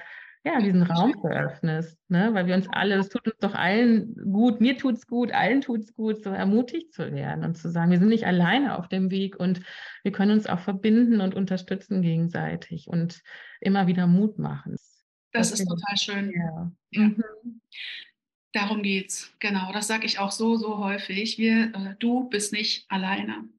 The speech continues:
Speaker 2: Es gibt ganz viele von uns, die auf ihrem Weg sind und die manchmal strugglen und zweifeln. Und dann ist es gut, einfach mal zu hören, dass es anderen auch so geht und, ähm, dass wir uns gemeinsam bestärken können.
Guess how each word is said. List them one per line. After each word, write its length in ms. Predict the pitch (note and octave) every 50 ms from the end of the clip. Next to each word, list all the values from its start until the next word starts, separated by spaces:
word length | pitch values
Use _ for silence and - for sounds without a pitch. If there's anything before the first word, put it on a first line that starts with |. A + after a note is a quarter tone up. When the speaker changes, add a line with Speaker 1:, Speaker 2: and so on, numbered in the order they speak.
| _ _ _ _ _ _ _ _ _ -
Speaker 2:
Es 160 | - - -
gibt 200 | A3+ A3 A3+ -
ganz 300 | G3+ G3+ G#3+ A3+ A3+ -
viele 240 | - B3 A#3 A3+ A3+
von 240 | - A3+ G#3+ - -
uns, 380 | G#3+ G#3+ G#3 G#3+ A#3 - -
die 100 | - G3+
auf 160 | G#3 G3+ -
ihrem 240 | G#3 G3+ G3 G3 F#3+
Weg 220 | G3+ G3 G#3 - -
sind 320 | - - F#3 F#3 G3+ G3+
und 140 | G#3 G3+ G3+
die 80 | G3+
manchmal 360 | G3 G3 G3 G3 - G#3 G3+ G3+
strugglen 400 | - - G3 G3 G3+ A3 G#3+ G#3
und 160 | G3 G3 -
zweifeln. 720 | - - F#3 F#3 F#3+ F#3 - G#3+ G#3+ A3 A3 A3+ A3+ - - - - - - - _ _ _
Und 280 | G#3+ G3+ G3 G3 G3 G#3+
dann 100 | G3+ -
ist 120 | - -
es 160 | A#3+ A#3 -
gut, 200 | - A#3+ B3 A3+
einfach 280 | A3+ A3 G#3+ A3+ A3 A3
mal 160 | G#3 G3+ G3+
zu 180 | - - F#3+ -
hören, 480 | F#3+ F#3+ G3+ G#3+ A3 A3+ A3+ - - -
dass 180 | E3 F#3 -
es 100 | - -
anderen 240 | - G3+ G3 G3 F3+
auch 180 | F#3 G3+ G3 -
so 120 | - G3+
geht 340 | G3 F#3+ F#3 F#3 G#3+ G#3+ -
und, 340 | A3 G3 G3 G3 G3 - - G3
ähm, 320 | G3 F#3+ F#3+ F#3+ G3 G3 - _ _ _ _ _ _ _ _ _
dass 240 | - G#3+ G3 G3+ -
wir 80 | A#3 A3
uns 160 | G3+ G3 -
gemeinsam 400 | G3+ G3 F#3+ G3 G3 G3+ G3 F#3
bestärken 480 | F#3+ - - - E3+ F3 F#3+ - G3
können. 320 | G3 - F3+ F3+ F#3+ F#3